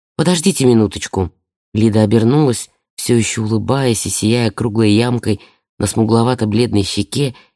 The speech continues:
и мокрыми перепутавшимися ресницами. «Как тогда, Господи!»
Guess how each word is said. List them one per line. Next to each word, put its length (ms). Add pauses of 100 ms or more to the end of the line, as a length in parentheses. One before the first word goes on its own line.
(160)
и 80
мокрыми 480
перепутавшимися 880
ресницами. 760 (540)
«Как 220
тогда, 500
Господи!» 600